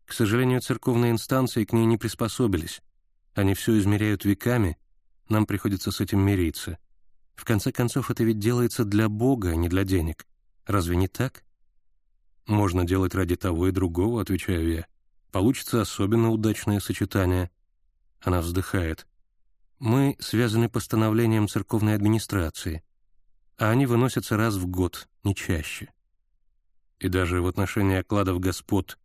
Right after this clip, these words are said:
священников, каноников и господина епископа?» осведомляюсь я. «Этого я не знаю», отвечает она и слегка краснеет. «Но думаю, что да.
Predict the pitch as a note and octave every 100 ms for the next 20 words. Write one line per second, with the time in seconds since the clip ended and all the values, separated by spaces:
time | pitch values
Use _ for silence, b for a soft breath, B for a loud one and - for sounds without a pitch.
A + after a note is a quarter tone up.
0 | _ _ - - F#2+ F2 - F#2+ F#2+ F#2+
1 | G#2+ - F#2+ F2 E2+ F#2 G#2 - - _
2 | _ - A#2 F#2 E2+ F2+ - F#2+ G#2 G#2+
3 | G#2+ F3+ - - F#2 E2+ _ _ _ _
4 | _ - F#2+ G2+ F2+ F2 D#2+ - F#2 D#2+
5 | _ _ _ _ _ _ - C#3 A#2+ F2+
6 | F#2 A#2+ F#2 E2+ D#2+ D#2+ D#2+ _ _ -
7 | F#2+ F2+ - E2 - F2 G#2 A2+ _ _
8 | _ - G2+ F#2+ - F#2 - G2+ - F2
9 | D2+ - - _ _ _ - _ _ G2+
10 | G#2 G#2 G2 G2+ C3 B2+ G#2+ - F2 E2
11 | D#2